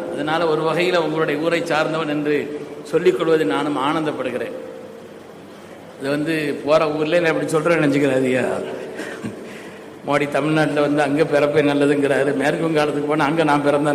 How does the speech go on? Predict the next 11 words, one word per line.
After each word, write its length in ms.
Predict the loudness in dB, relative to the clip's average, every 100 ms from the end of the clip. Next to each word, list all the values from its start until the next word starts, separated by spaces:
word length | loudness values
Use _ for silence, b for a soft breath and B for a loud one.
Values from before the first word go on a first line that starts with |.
| 2
நல்லதுங்கிறாரு 540 | 0 0 0 0 0
மாதிரி 260 | 0 2 2
ஹசரத் 440 | 2 0 -2 -4
போற 220 | 0 2 4
ஊருக்கெல்லாம் 560 | 2 0 2 2 2 -2 B B B
இப்படி 180 | -4 0
சொல்லுவா 380 | 0 4 4 4
போல் 180 | 2
தெரியுதுன்னு 320 | 2 0 0 0
நினைச்சுக்கிற 320 | 2 2 2
கூடாது. 440 | 0 0 -2 -8